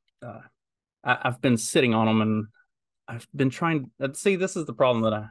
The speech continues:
I run into. And for those who are watching the video, I'm pretty sure in the share screen, as I've got this pulled up, you can see all of the different tabs that I've got open across the top.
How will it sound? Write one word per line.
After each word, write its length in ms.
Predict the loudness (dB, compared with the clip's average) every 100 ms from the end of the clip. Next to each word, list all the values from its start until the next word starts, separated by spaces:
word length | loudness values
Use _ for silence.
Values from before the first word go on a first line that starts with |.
| -4
I 80 | 0
run 160 | 0
into. 260 | 0 -2 -6
And 100 | -4
for 80 | 0
those 180 | 0
who 80 | 0
are 60 | 0
watching 260 | 0 -2
the 60 | -4
video, 280 | -2 -2 -2
I'm 180 | -4 -8
pretty 160 | -8 -8
sure 200 | -6 -6
in 100 | -4
the 80 | -6
share 260 | -2 -2
screen, 460 | -2 -6 -8 -8 -12 -18 _
as 140 | -4
I've 160 | -2 -2
got 160 | -2 -2
this 140 | -6
pulled 220 | -6 -4
up, 120 | -2
you 100 | -2
can 120 | -2 -2
see 180 | -2
all 400 | 0 2 2 2
of 80 | 0
the 80 | -4
different 300 | -6 -6 -8
tabs 300 | -2 -2 -2
that 100 | -8
I've 80 | -4
got 140 | -4
open 200 | -4 -6
across 280 | -6 -6 -6
the 60 | -8
top. 220 | -10